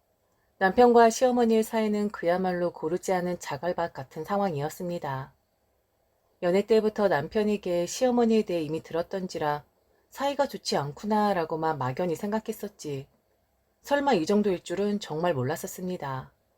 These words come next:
그리고 그때는 나쁘끄러운 생각도 했어요. 시어머니와 사이가 그렇게 좋질 않으니 내게는 시집살이라는 것은 없겠다고 말이죠.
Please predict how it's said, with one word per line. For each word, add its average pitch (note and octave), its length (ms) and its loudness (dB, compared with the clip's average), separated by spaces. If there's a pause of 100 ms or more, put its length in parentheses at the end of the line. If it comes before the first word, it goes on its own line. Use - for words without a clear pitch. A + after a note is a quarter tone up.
(2750)
그리고 B3 300 8
그때는 A3+ 360 6
나쁘끄러운 A3+ 600 2
생각도 A3+ 420 -4
했어요. E3+ 640 -2 (720)
시어머니와 A3 680 6
사이가 G#3+ 360 -2
그렇게 G#3 400 -4
좋질 F3+ 340 -8
않으니 D#3+ 500 -2 (220)
내게는 A#3+ 420 6
시집살이라는 A#3 760 0
것은 F#3+ 200 -8
없겠다고 F3 520 -6
말이죠. C3+ 640 -4